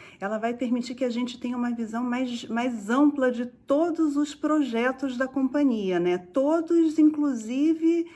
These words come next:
não só os projetos de investimento, não é isso? Eu acho que a gente vai,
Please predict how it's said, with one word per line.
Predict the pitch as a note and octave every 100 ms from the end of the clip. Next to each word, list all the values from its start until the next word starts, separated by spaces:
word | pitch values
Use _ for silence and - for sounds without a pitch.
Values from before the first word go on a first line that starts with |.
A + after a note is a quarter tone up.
| - - -
não | A#3 D#4 F#4+
só | - D#4+
os | E4
projetos | D#4+ D4 C4+ C#4 C#4
de | C#4
investimento, | C#4 C4+ C4+ D#4 C4+ G#3 F#3+ F#3
não | F#3+
é | G#3
isso? | F3+ G3+
Eu |
acho | G3+ -
que |
a | G#3+
gente | A3+ B3+
vai, | A3 A3+ A#3 A#3+ B3